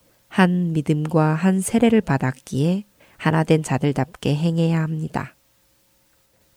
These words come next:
여러분이 크리스찬이 된 순간부터 나중에 예수님을 직접 보게 될 그날까지 가장 중요한 문제는 바로 여러분 자신이 예수님께 합당하게 행하고 있는가 하는 것입니다.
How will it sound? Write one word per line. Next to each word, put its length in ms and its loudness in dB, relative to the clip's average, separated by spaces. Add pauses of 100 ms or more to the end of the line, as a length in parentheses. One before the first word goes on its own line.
여러분이 520 4
크리스찬이 600 0
된 240 0
순간부터 880 -2 (220)
나중에 460 0
예수님을 680 0
직접 480 -4
보게 240 0
될 180 0
그날까지 920 -4 (260)
가장 460 0
중요한 420 0
문제는 680 0 (460)
바로 320 2
여러분 460 2
자신이 640 -4 (380)
예수님께 640 2
합당하게 720 -2
행하고 360 -2
있는가 600 -6 (260)
하는 240 -2
것입니다. 720 -4